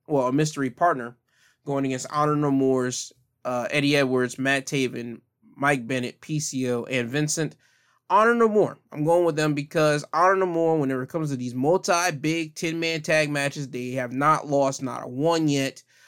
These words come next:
I see them winning this. Also, I see Alex Shelley kinda turning on the Impact Originals. That's just my thoughts because I've been looking at Alex Shelley and the way his eyes have been moving. I see Alex Shelley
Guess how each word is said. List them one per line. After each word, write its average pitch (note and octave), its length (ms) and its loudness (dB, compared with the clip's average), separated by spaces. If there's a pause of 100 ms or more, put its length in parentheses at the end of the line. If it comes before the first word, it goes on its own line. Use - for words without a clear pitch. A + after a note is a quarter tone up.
(180)
I B2+ 140 -4
see F3 300 -6
them D#3 320 2
winning C#3+ 280 2
this. C3 260 -2 (220)
Also, D#3+ 400 4
I C3+ 140 2
see D3 260 -6
Alex D3 300 0
Shelley C#3 280 0
kinda C#3 320 0
turning C#3 320 0
on C3 100 0
the C3 160 -4
Impact C3+ 400 0
Originals. C3 580 -6 (420)
That's D#3 340 2
just D3 220 -2
my C#3 220 2
thoughts C3+ 320 -2
because C#3+ 200 -6
I've C3 120 -4
been C3+ 120 -2
looking D#3+ 200 0
at D3+ 120 4
Alex C#3 260 0
Shelley C3+ 280 -2
and B2+ 80 -6
the B2+ 60 -6
way C#3+ 160 0
his C#3+ 240 -2
eyes C3+ 280 2
have C3 80 -10
been C3+ 100 0
moving. C#3+ 360 -2 (420)
I C#3 60 0
see C#3+ 200 -4
Alex C#3 280 2
Shelley B2+ 340 -2